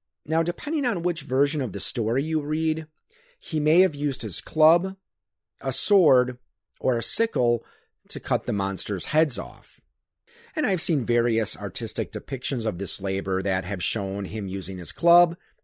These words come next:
Sometimes they show him using a sword. Now, I couldn't find any special powers attributed to it,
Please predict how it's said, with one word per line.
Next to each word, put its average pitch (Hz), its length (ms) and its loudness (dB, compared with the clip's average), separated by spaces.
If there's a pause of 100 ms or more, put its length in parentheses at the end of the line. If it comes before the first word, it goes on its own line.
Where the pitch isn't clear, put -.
(120)
Sometimes 135 500 0
they 107 100 0
show 101 180 -4
him 92 120 -4
using 90 280 -6
a 78 40 -8
sword. 78 480 -6 (1300)
Now, 185 160 4
I 202 80 6
couldn't 330 340 -2
find 226 360 0
any 170 540 0
special - 460 0
powers 117 540 0
attributed 143 560 2
to 143 180 2
it, 143 220 4